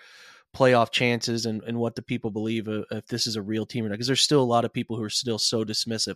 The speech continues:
and I understand the nature of being dismissive, given the twenty-five percent of the salary cap on,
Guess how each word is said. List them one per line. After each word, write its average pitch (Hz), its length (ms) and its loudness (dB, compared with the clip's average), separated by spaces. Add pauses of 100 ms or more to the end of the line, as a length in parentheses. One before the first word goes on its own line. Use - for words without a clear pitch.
and 123 180 -4
I 123 100 -4
understand 127 1000 -2 (440)
the 117 80 -2
nature 117 380 0
of 101 100 -6
being 110 200 -2
dismissive, 110 600 0
given 110 240 -2
the 107 80 -4
twenty-five 113 520 -4
percent 110 320 -4
of 101 100 -6
the 104 200 -2 (340)
salary 117 420 2
cap 107 340 0
on, 107 280 -2